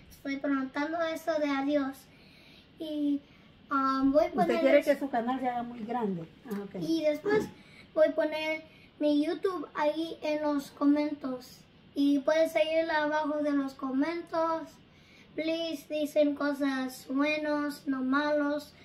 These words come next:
Speaker 1: Porque si dices cosas buenas, a Dios le va a gustar eso de tú. Y si dices malas cosas, no va a ser muy bueno.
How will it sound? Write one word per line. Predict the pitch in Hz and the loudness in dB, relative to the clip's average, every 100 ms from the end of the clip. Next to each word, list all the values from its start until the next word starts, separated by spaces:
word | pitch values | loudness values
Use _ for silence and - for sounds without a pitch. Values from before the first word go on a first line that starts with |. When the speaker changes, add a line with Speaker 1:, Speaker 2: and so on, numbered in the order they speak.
| - - - - - | -20 -20 -20 -20 -4
Speaker 1:
Porque | 302 285 285 294 277 | 0 0 0 0 0
si | 262 285 | -2 -2
dices | 277 294 294 285 | 0 0 -2 -2
cosas | 311 294 294 277 | -4 -4 -2 -2
buenas, | 339 415 392 302 294 277 | -2 0 0 0 -2 -4
a | 277 262 | -8 -4
Dios | 269 269 - | -4 -4 -6
le | 262 | -4
va | 262 | -4
a | 262 | -6
gustar | 262 - 269 269 | -6 -8 -6 -6
eso | 339 339 285 | -6 -10 -10
de | 262 262 | -8 -8
tú. | - 359 285 - - - - - - - - | -8 -10 -10 -14 -20 -20 -20 -20 -20 -20 -8
Y | 277 269 269 269 254 | -4 -2 -2 -4 -4
si | 285 277 269 | -2 0 0
dices | 269 262 269 | -4 -6 -4
malas | 262 262 262 254 262 | -2 -2 -4 -6 -6
cosas, | 381 381 - 269 269 254 - | -6 -6 -6 -6 -4 -8 -6
no | 277 285 277 | 2 2 2
va | 262 | -2
a | |
ser | - 262 | -6 -6
muy | 254 247 | -6 -4
bueno. | 262 339 311 | -4 -2 -2